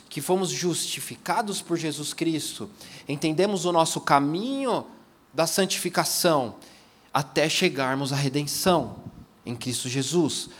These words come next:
lá na glória. Amém? Quantos de nós estamos certos que alcançaremos a redenção em Cristo? Amém. <laughs> Bom,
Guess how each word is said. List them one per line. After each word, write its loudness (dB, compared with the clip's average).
lá -4
na -4
glória. 4
Amém? 0
Quantos 0
de -4
nós 4
estamos -2
certos 0
que 4
alcançaremos 0
a 0
redenção -2
em -4
Cristo? -4
Amém. -12
<laughs> -6
Bom, 4